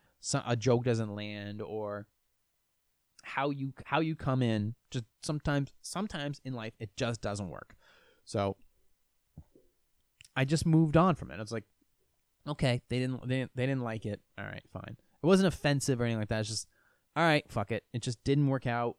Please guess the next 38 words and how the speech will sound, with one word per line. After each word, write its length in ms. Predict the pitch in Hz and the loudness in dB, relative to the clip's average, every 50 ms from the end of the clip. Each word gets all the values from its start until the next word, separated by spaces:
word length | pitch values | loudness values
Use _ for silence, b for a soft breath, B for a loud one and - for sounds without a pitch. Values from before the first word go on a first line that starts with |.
| _ _ | _ _
with 380 | 110 120 120 113 113 110 110 - 113 | -6 -2 0 2 2 0 0 -2 -2
these 240 | 107 107 107 - | -2 0 0 0
people, 320 | - - 107 107 - 104 101 | 0 -2 -2 0 0 -2 -2
and 80 | 101 | -2
I 40 | 101 | -4
just 140 | 98 - - | -6 -8 -8
moved 300 | 107 104 110 110 107 110 | -8 -8 -8 -6 -6 -4
along, 280 | 107 101 95 87 - - | -4 -4 -6 -8 -8 -4
'cause 140 | - 113 104 | -2 0 2
there's 200 | 113 107 101 - _ _ _ | 2 0 0 -2 _ _ _
thousands 540 | - 165 147 156 180 170 156 147 156 151 135 | -4 -2 0 2 2 2 4 6 4 6 6
of 100 | 135 120 | 4 4
people 240 | - 139 127 - 113 | 2 2 0 0 -4
here. 240 | 104 98 101 101 - | -6 -6 -8 -10 -8
There's 140 | - 120 - | -8 -10 -8
ten 300 | - - 156 165 185 175 | -6 -4 -2 0 0 2
thousand 340 | 170 147 151 151 139 135 123 | 2 2 2 2 2 0 0
people 320 | 113 120 117 - 117 117 | -2 -2 -2 -2 -2 -2
here. 300 | 113 110 110 107 104 104 b b b b - | -2 -2 -4 -4 -6 -8 b b b b -12
There's 100 | 107 104 | -10 -8
a 60 | 107 | -8
half 260 | - - 143 147 - | -4 0 0 4 4
a 40 | 160 | 6
million 280 | 139 131 131 127 123 113 | 6 6 6 4 4 2
samples 460 | - - - 113 113 107 127 110 107 | 2 0 0 0 0 -2 -2 -4 -4
of 80 | 98 - | -8 -8
food 260 | - 110 104 107 107 | -6 -4 -4 -4 -4
here. 280 | 101 107 98 98 98 b b b b b _ | -4 -2 -2 -2 -4 b b b b b _
Let's 140 | 120 - - | -12 -10 -10
just 120 | 127 104 | -8 -6
move 320 | 113 110 113 120 120 117 117 | -4 0 2 2 4 4 4
on 180 | 113 110 107 | 4 2 0
to 60 | 104 | -2
the 60 | 98 98 | -4 -6
next 280 | 95 - - - - | -8 -10 -14 -14 -12
thing. 200 | - - - 123 - _ _ _ _ _ _ _ _ _ _ _ _ _ _ _ _ - | -12 -10 -10 -12 -14 _ _ _ _ _ _ _ _ _ _ _ _ _ _ _ _ -6
Um, 580 | 120 117 110 107 104 98 98 92 92 82 - - - _ _ _ _ _ _ _ _ _ _ _ _ _ _ _ _ _ _ _ _ _ _ | -4 0 0 2 2 2 0 -2 -4 -6 -10 -14 -20 _ _ _ _ _ _ _ _ _ _ _ _ _ _ _ _ _ _ _ _ _ _
so 440 | - - - 175 165 160 156 - - | 2 6 8 10 12 12 10 8 4